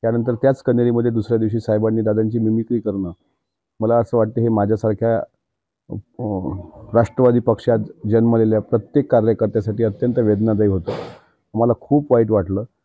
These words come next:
गेल्या दोन दिवसापासून मी सोशल मीडियावर पाहतोय, साहेबांच्या या भूमिकेचं कोणीही समर्थन केलं नाही. शेवटी दादा जर हा पुत्रासारखे आहेत, तर आम्ही पण तुमच्या मुलासारखे आहोत.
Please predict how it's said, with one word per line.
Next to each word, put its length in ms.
गेल्या 160
दोन 220
दिवसापासून 520
मी 100
सोशल 300
मीडियावर 320
पाहतोय, 400
साहेबांच्या 540
या 120
भूमिकेचं 460
कोणीही 280
समर्थन 440
केलं 260
नाही. 120
शेवटी 260
दादा 280
जर 140
हा 180
पुत्रासारखे 580
आहेत, 180
तर 60
आम्ही 240
पण 180
तुमच्या 280
मुलासारखे 520
आहोत. 180